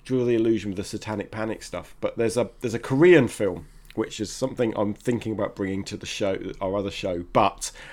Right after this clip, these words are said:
I won't because it's got such thematic, won't for a while because of the thematic si-, similarities with this one, called A Girl at My Door by, um,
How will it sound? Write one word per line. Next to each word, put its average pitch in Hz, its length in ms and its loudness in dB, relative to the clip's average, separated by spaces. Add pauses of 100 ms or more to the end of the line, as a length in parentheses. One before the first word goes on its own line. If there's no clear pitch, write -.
(140)
I 98 80 -4
won't 117 400 8
because 104 240 0
it's - 280 -6 (180)
got - 200 -2
such - 280 -6
thematic, 107 540 -2 (200)
won't 127 200 6
for 113 100 0
a 107 60 6
while 90 320 2
because 90 220 -8
of 90 120 -8
the 95 80 -14
thematic 104 500 -8
si-, 98 240 -4
similarities 98 640 -4
with 95 120 -8
this - 260 -2
one, 95 280 -8
called 101 180 -2
A 101 40 0
Girl 120 300 4
at 113 80 2
My 117 140 2
Door 123 340 4
by, 101 260 0
um, 101 280 -2